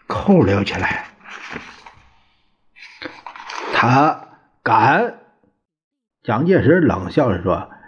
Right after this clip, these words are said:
，“美国的政策我们不是不知道。”宋美龄献计说，“不论如何，我们去看看他吧，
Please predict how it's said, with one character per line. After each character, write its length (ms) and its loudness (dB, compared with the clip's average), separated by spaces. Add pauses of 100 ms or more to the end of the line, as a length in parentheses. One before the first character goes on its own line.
(300)
，“美 260 4
国 140 4
的 120 6
政 280 2
策 320 2
我 200 -4
们 240 0
不 180 4
是 160 4
不 180 0
知 120 4
道。” 500 0 (720)
宋 260 2
美 200 2
龄 320 4
献 380 -2
计 180 0
说 260 -8 (1600)
，“不 240 4
论 240 6
如 200 2
何， 240 0
我 260 0 (180)
们 380 -2 (520)
去 180 0
看 460 0
看 180 -4
他 140 -4
吧， 260 -12